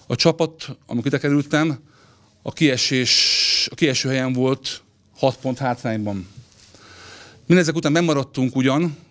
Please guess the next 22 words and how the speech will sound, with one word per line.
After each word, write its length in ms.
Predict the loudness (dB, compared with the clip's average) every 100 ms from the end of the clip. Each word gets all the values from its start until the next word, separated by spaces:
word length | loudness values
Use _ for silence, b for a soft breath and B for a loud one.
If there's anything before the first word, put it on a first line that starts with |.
| -20
de 160 | -8 -2
egy 80 |
olyan 120 | 2 2
isteni 260 | 0 -2
szerencsével, 760 | -2 -2 -2 -2 0 2 0 -2
amely 260 | -2 0
isteni 300 | 0 0 -2
szerencse 460 | 0 0 0 0 -2
körülbelül 640 | 0 -2 0 2 2 2 -2 B B B B B
ötven 340 | 2 2 0
évente 320 | 0 -2 -2 -2
van 100 | -2
egy 100 | 0
klubnak, 400 | 0 2 0 -2
hogy 100 | -6
pontosan 540 | -2 -2 -2 -2 -2
akkorra, 640 | -4 -2 -2 0 -2 -2 -6
ö, 400 | -2 0 0 0
előztünk 400 | 0 -2 -2 -2
meg 100 | -2
egy 80 | -2
csapatot, 500 | -2 -2 -2 -2